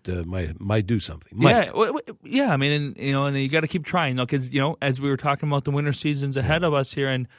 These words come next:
Speaker 2: StabiliTrak, traction control, A B S, those are all systems that we really wanna have operating. So, um, talk to those guys that where you have the car at and try to maybe, uh, appreciate their efforts, obviously,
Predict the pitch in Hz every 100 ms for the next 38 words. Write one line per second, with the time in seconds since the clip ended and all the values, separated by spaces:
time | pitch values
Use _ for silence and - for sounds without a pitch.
0 | _ _ - 147 139 147 151 - 147 151
1 | - 143 143 147 147 - 147 147 - 147
2 | 143 139 143 151 151 151 147 147 - 160
3 | 165 170 143 139 135 139 147 143 143 139
4 | 175 - 123 117 113 120 113 110 - _
5 | _ _ - 117 117 123 _ - 185 -
6 | 175 185 156 160 170 160 156 160 160 -
7 | 147 147 147 165 135 131 143 127 113 _
8 | _ _ - 147 147 143 143 147 139 131
9 | 120 110 _ _ _ _ _ _ _ 220
10 | 147 233 262 185 147 131 123 131 127 127
11 | 123 131 143 139